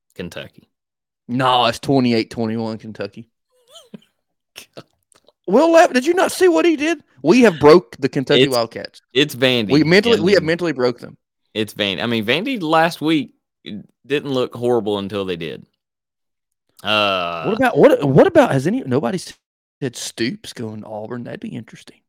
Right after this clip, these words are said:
Speaker 1: Yeah, h-, he is, his name did appear this past week.
Speaker 2: Oh, did it?
Speaker 1: Uh,
Speaker 2: <laughs> Shows what
Speaker 1: it
Speaker 2: I keep up with.
Speaker 1: Well, I, you know, I listen to a lot of E S P N U,
Speaker 2: Mm.
Speaker 1: so, uh, get to hear all those.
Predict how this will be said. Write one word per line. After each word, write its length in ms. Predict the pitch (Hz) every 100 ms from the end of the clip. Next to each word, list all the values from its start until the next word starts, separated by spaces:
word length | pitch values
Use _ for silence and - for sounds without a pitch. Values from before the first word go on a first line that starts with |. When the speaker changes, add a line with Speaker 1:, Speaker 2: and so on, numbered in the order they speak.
| _ _
Speaker 1:
Yeah, 220 | 113 107 -
h-, 320 | 101 - - 107
he 240 | 131 165
is, 200 | 165 123
his 260 | - 110 104
name 260 | 107 117 107
did 220 | 120 160
appear 580 | - 87 98 85 78 76 _ _
this 180 | - 90
past 380 | - 87 85 -
week. 160 | 90
Speaker 2:
Oh, 80 | 131
did 200 | 120 190
it? 140 | 247 123
Speaker 1:
Uh, 240 | 87 73 76 -
Speaker 2:
<laughs> 140 | - 147
Shows 260 | - 127
what 120 | - 120
Speaker 1:
it 20 |
Speaker 2:
I 60 |
keep 240 | 135 120 -
up 100 | 117
with. 220 | 104 113 _ _ _ _ -
Speaker 1:
Well, 260 | 165 143
I, 240 | 131 107 117
you 140 | 123
know, 120 | 107 90
I 100 | 90
listen 300 | 87 - 82
to 100 | 85
a 40 |
lot 200 | 76 73
of 60 | 58
E 100 | 67
S 60 | -
P 160 | -
N 100 | 69
U, 200 | 69 67
Speaker 2:
Mm. 80 | 113
Speaker 1:
so, 360 | - 52 50 - _ _ _ _
uh, 280 | 78 71 -
get 140 | - -
to 60 | -
hear 100 | 80
all 80 |
those. 180 | 73 78